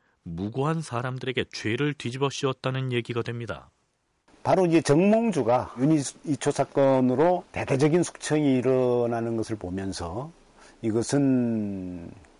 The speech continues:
Speaker 2: 도를 지나쳤을 뿐만 아니라 바로 고려 국가를 유지하려고 하는 것이 아니라 왕조 개창이라고 하는 것으로 이제 판단을 하고, 어, 정몽주는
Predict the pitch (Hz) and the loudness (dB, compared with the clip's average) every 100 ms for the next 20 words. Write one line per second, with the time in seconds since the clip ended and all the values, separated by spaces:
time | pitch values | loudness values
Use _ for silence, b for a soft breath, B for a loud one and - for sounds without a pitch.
0 | _ _ - 101 120 123 104 117 - 101 | _ _ -4 0 2 2 0 -4 -4 -10
1 | 107 - 104 98 104 127 90 80 98 95 | -12 -10 -8 -6 -6 -8 -8 -10 -10 -10
2 | 80 _ b b b b b _ 107 127 | -12 _ b b b b b _ 0 4
3 | 135 113 104 98 92 87 _ - 110 131 | 4 2 0 -6 -10 -14 _ -6 4 4
4 | 127 139 131 107 101 117 127 127 127 117 | 6 4 4 2 0 2 2 2 2 0
5 | 117 113 98 107 104 101 156 180 _ _ | -2 -2 -4 -6 -4 -2 -4 -4 _ _
6 | - 87 113 127 120 113 - 117 110 104 | -6 -4 -2 -2 0 -2 -4 -6 -6 -6
7 | 104 104 98 90 101 98 101 101 98 98 | -8 -8 -10 -10 -10 -10 -10 -10 -10 -10
8 | 92 92 90 - - 147 156 123 117 101 | -10 -10 -10 -12 0 2 4 4 2 0
9 | - 135 139 143 123 - 135 127 95 - | -4 -4 -2 -2 -4 -8 -8 -4 -4 -6
10 | B B B B B B B B - - | B B B B B B B B -16 -12
11 | 101 110 117 107 101 101 135 127 120 107 | -10 -6 -4 -2 -4 -4 -2 -2 -4 -8